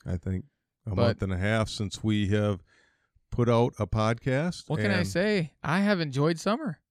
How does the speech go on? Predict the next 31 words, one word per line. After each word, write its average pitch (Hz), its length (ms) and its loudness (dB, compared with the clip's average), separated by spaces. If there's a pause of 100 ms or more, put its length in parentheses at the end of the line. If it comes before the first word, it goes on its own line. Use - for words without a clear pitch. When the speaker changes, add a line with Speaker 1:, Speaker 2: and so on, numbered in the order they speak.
(800)
Speaker 1:
Yeah, 123 520 4
we 110 640 0
kinda 147 280 -2
got 123 360 0
to 113 140 -2
a 98 60 0
place 107 400 0
where 98 280 2
there 95 160 -2
was 92 240 -2
a, 95 240 -4 (140)
a 95 80 -6
lot 92 260 -2
of 117 80 -4
vacation 110 600 -4
time 110 320 -4
being 107 240 -6
taken. 101 560 -6 (420)
We 95 100 0
were 90 100 0
trying 104 320 0
to 104 60 -4
figure 104 400 -2
out 101 140 -2
how 101 120 0
to 95 60 -2
fill 104 280 -4
the 98 100 -4
gaps 98 500 -4
in. 95 400 -2 (720)
We, 87 800 -6